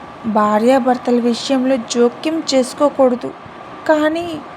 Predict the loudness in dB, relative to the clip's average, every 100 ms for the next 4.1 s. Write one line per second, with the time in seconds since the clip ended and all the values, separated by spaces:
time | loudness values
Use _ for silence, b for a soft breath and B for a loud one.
0 | -18 -18 -6 2 4 2 -2 -6 0 2
1 | 2 2 2 0 2 0 2 2 2 0
2 | 0 2 2 2 2 2 2 2 2 4
3 | 2 0 -2 -2 -4 -4 0 2 2 0